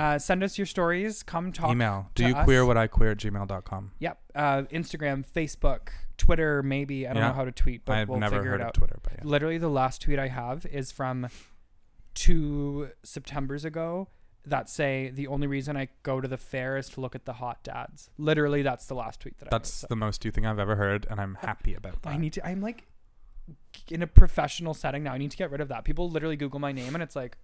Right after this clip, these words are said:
Speaker 1: "Oh."
Speaker 2: I think I was, the last tweet I ever did was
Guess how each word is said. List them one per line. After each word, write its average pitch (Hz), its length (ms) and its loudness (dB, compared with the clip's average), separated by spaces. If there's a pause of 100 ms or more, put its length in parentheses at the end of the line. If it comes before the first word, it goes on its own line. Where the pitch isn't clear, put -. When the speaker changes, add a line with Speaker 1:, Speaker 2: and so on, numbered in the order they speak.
Speaker 1:
"Oh." 131 440 -2 (340)
Speaker 2:
I 123 80 2
think 151 240 0
I 127 240 0
was, - 200 -2 (200)
the 113 180 -6
last 107 300 2
tweet 110 180 4
I 101 140 -4
ever 101 140 -6
did 98 180 -4
was 101 280 -4